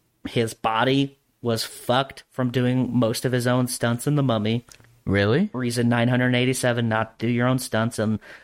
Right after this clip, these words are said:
Speaker 1: actually let them hire somebody. A, creates jobs. B,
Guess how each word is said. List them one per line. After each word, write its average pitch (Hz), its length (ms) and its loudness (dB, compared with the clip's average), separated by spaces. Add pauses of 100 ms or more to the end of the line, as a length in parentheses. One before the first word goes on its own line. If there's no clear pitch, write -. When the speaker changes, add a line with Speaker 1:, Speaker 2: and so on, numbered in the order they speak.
(160)
Speaker 1:
actually 113 380 -2
let 110 240 -2
them 117 160 2
hire 110 300 2
somebody. 120 680 -2
A, 120 260 0
creates 117 400 -2
jobs. 113 440 -2
B, 117 340 0